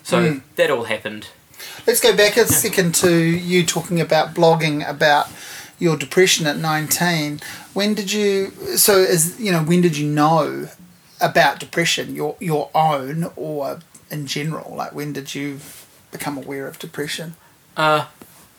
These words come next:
Speaker 1: well, nineteen is when I started getting support for it.
Speaker 2: Yeah.
Speaker 1: Um, and that came out through, like, you know, a series of very severe breakdowns.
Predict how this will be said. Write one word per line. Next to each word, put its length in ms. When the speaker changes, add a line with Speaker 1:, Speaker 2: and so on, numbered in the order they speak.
Speaker 1:
well, 200
nineteen 460
is 100
when 120
I 60
started 280
getting 220
support 400
for 180
it. 240
Speaker 2:
Yeah. 300
Speaker 1:
Um, 180
and 140
that 140
came 220
out 180
through, 160
like, 240
you 60
know, 100
a 80
series 360
of 180
very 480
severe 340
breakdowns. 760